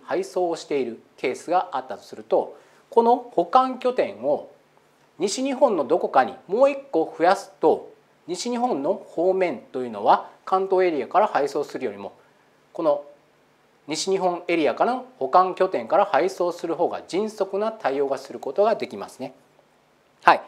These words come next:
ですので、サービスの水準は向上します。ただし、新たな保管コスト、当然、物流拠点、保管拠点が二つになるとコストは上がります。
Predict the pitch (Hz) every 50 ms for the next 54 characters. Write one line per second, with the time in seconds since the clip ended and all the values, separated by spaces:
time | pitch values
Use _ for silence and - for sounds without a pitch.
0 | - - _ _ - 233 262 254 240 190 175 190 160 - - - - - - -
1 | 277 311 311 285 254 240 - 240 - 165 - - - - 196 208 196 185 190 185
2 | 196 226 262 262 - - - - 147 147 147 135 139 127 127 - 113 95 87 -
3 | - - _ _ _ _ _ _ _ _ _ _ _ _ - - 285 311 311 311
4 | 311 - 285 208 - - - _ _ _ _ _ _ _ - 240 311 320 302 -
5 | 214 208 220 190 - - - - - 160 160 - - 220 214 208 - 196 185 -
6 | - - - - - _ - - 226 240 226 226 214 226 254 254 - - _ _
7 | _ _ _ _ - 151 185 - - 220 220 214 226 226 226 - 202 196 - 190
8 | - - - - _ _ _ - - 180 - - 202 202 202 202 190 190 190 160
9 | 131 127 143 160 160 - - 208 208 208 - - 220 202 160 120 120 123 143 110
10 | 107 - - 139 143 135 - - - - 269 285 285 - - - 208 190 208 214
11 | 208 - - 123 135 131 120 117 117 110 - -